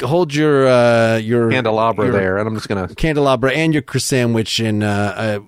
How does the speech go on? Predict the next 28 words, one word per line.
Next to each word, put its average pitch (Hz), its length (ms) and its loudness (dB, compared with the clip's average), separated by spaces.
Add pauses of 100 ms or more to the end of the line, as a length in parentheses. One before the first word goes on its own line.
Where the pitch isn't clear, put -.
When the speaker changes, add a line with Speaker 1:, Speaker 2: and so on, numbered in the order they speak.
Speaker 1:
you 131 120 -8
know, 98 140 -4
I'll, 151 280 0
I'll 160 260 2
Speaker 2:
Mm-hmm. 120 100 -8
Speaker 1:
pass 135 340 -4
'em 117 120 -4
on. 110 340 0 (360)
Speaker 2:
Hmm. 381 60 0
Speaker 1:
I'll 160 200 4
give 160 200 -4
you 139 100 0
full 143 240 -2
credit. 120 540 0 (400)
Speaker 2:
What'd 156 160 0
you, 262 80 2
Speaker 1:
And 113 80 -2
Speaker 2:
what'd 170 140 2
you 254 60 0
Speaker 1:
s-, - 40 -4
Speaker 2:
call 311 200 2
it? - 60 -8 (1000)
Speaker 1:
y-, - 140 -18 (120)
y-, 123 120 -18 (260)
I - 140 -10
mean, 113 200 -2
I, 104 160 -6 (180)
I 104 140 -4